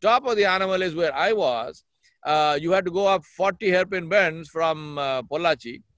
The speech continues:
uh, to get to the top there, and then you had to drive another one hour across to Sheikh Al Mudi, where I was. So one of the most inaccessible. So now, when I decided that I want to be a leadership trainer, I said, "What do I need to do? I,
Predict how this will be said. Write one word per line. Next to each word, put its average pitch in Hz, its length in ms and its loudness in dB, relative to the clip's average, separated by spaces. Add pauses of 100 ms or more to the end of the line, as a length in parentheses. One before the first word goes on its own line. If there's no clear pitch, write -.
(320)
uh, 143 440 4
to 143 120 -10
get 170 240 -2
to 185 80 -4
the 165 80 -4
top 156 300 -2
there, 147 220 0
and 143 140 -6
then 185 120 -2
you 185 80 -2
had 170 80 0
to 147 80 -6
drive 165 160 2
another 175 280 0
one 156 240 -2
hour 175 280 0
across 147 840 -2
to 151 140 -10
Sheikh 175 180 -8
Al 180 80 -6
Mudi, 165 240 -6
where 156 180 0
I 160 80 0
was. 175 260 -2
So 156 120 -10
one 208 220 -4
of 233 60 -6
the 226 40 -6
most 220 200 -6
inaccessible. 202 520 -8 (340)
So 160 60 -8
now, 208 440 0 (280)
when 170 240 -6
I 220 200 -2
decided 208 520 0
that 147 140 -2
I 156 120 0
want 185 260 -2
to 165 40 -12
be 160 140 -6
a 143 80 -2
leadership 147 420 -10
trainer, 214 240 -2
I 160 140 2
said, 180 160 -4
"What 190 240 -2
do 208 80 0
I 196 80 0
need 190 160 -8
to 180 80 -10
do? 202 80 -6
I, 170 120 -4